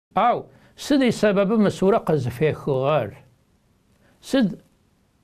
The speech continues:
قتلر سدي محانر يمش إنشي مخو بابس من ما يعشيشو. از بسم الله الرحمن الرحيم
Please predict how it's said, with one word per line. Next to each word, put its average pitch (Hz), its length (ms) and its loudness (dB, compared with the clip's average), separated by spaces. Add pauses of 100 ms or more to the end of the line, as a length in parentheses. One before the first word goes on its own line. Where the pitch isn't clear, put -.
(120)
قتلر 165 720 -2 (320)
سدي 214 320 0
محانر 165 760 0 (280)
يمش 214 220 0
إنشي 226 280 -6
مخو 233 360 -4
بابس 180 420 0
من 165 80 -2
ما 165 140 0
يعشيشو. 123 480 -6 (1300)
از 165 300 0
بسم 190 380 0
الله 160 40 0
الرحمن 170 340 -2
الرحيم 233 180 0